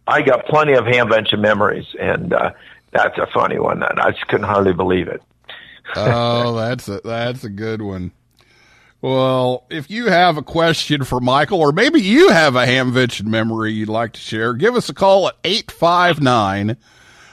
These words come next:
Speaker 2: nine eight two, seven three seven three. Now is the time to call, eight five nine, nine eight two, seven three seven three, or you can tweet at Ham Talk Live.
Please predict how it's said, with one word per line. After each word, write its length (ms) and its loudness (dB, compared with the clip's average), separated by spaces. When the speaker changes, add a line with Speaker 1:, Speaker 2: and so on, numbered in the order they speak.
Speaker 2:
nine 680 0
eight 300 -2
two, 420 0
seven 400 -2
three 340 -2
seven 360 0
three. 360 -2
Now 640 2
is 380 0
the 100 -4
time 340 2
to 60 -2
call, 520 2
eight 220 -8
five 360 0
nine, 580 -4
nine 580 0
eight 320 -6
two, 340 -4
seven 400 -4
three 260 -6
seven 320 -4
three, 300 -4
or 80 -2
you 100 -2
can 160 -6
tweet 420 -4
at 300 -2
Ham 280 -2
Talk 280 2
Live. 460 2